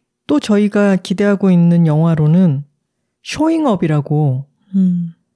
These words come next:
Speaker 1: 켈리 라이카트 감독의 영화죠.
Speaker 2: 네, 퍼스트 카우를 보신 분들이 많을 텐데요. 켈리 라이카트 감독의 신작이고 이 영화는 아직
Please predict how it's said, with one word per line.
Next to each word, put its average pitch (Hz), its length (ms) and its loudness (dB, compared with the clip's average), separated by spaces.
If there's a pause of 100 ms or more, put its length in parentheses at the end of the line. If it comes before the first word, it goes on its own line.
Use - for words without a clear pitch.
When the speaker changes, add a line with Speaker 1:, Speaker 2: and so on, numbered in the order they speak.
(160)
Speaker 1:
켈리 294 260 -2
라이카트 165 500 -4
감독의 156 540 0
영화죠. 143 580 0
Speaker 2:
네, 180 460 0
퍼스트 - 440 -6
카우를 214 720 0
보신 180 340 -4
분들이 175 360 -4
많을 147 240 -4
텐데요. 175 640 -2 (380)
켈리 240 260 -2
라이카트 196 560 -4
감독의 165 400 -2
신작이고 220 920 -2
이 165 60 0
영화는 180 400 0
아직 - 480 -4